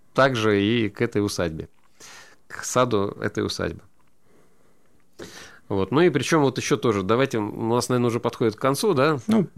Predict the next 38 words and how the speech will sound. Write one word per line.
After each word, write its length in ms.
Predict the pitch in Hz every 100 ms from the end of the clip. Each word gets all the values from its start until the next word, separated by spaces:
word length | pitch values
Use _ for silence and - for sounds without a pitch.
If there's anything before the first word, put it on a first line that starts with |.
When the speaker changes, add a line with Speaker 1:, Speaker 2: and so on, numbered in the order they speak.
| 123
Speaker 2:
пять-семь 320 | 156 151 147
Speaker 1:
Есть 80 | 135
Speaker 2:
минут 80 | 131
у 20 |
Speaker 1:
еще, 80 | 131
Speaker 2:
нас 140 | 131
Speaker 1:
да? 80 | 165
Speaker 2:
есть. 260 | 196 - - - - - - -
Speaker 1:
Э, 220 | - 113 107
просто 280 | 139 139
вот, 180 | 135 131
э, 220 | 113 110 110
говоря 400 | 110 120 139 131
про 220 | - 113
вот 140 | 110 110
такие 280 | 123 113
благотворительные 840 | 104 117 117 113 135 110 95 95 95
дела 260 | 123 185
наших 320 | 170 104 -
Асташевых, 480 | 110 - 107 - 92
да, 140 | 117 110
вот 120 | 101
тоже 220 | 139 110
не 80 | 110
могу 260 | 120 123
не 100 | 110
сказать. 440 | 107 143 160 196 190 - - - - -
Э, 220 | 98 98
то 60 | 113
есть 100 | 143
это 120 | 135
вот 100 | 117
мы 220 | 113 123 120
пока 240 | 117 117
про, 320 | - 117 110
а, 400 | - - 110 110
образование, 640 | 113 120 117 147 214 180 98
да, 320 | 113 131